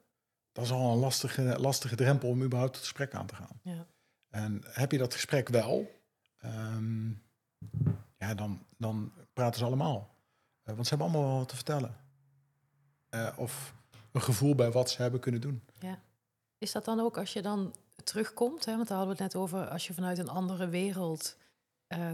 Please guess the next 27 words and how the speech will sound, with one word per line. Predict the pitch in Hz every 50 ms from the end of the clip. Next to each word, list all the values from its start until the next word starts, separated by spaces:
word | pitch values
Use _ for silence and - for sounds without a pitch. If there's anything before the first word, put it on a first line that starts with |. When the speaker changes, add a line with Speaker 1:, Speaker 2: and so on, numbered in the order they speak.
| 160
Speaker 2:
komt, | - - 208 185 170 160 143 - - - - - _ _ _
eh, | - 170 170 165 160 160
dat | 160 175 170
die | 185 - -
aansluiting | - 175 175 190 202 - - 208 208 214 214 - 208
of | 196 -
die | - - -
afstemming | - - 196 - - 226 202 202 202 196
soms | - - 196 - -
vinden | - 208 202 196 185
wat | 165 165
lastig | 175 175 175 196 - - 202 190
is? | 202 220 277 349 - - - - - - - _ _ _ _
Heb | _ 202 -
jij | 233 220
dat | 208 208 196
ook | 190 -
ervaren | 214 196 190 208 214 233 240 247
toen | 233 220 214
je | 202
terugkwam | 202 - - 220 - - 220 208 208
van, | 190 208 202 202 202 202
eh, | 202 202 202 202 202 202 196 196 196 196 _ _ _ _ _ _ _ _ _ _ _ _ _ _ _ _ _ _ _ _ _ _ _ _ _ _ _
van | - 170 - 196 185 185
Kosovo, | - 196 185 - - 180 196 208 214
van, | 196 - 190 175 175 180 180
eh, | 175 175 175 175 175 170 170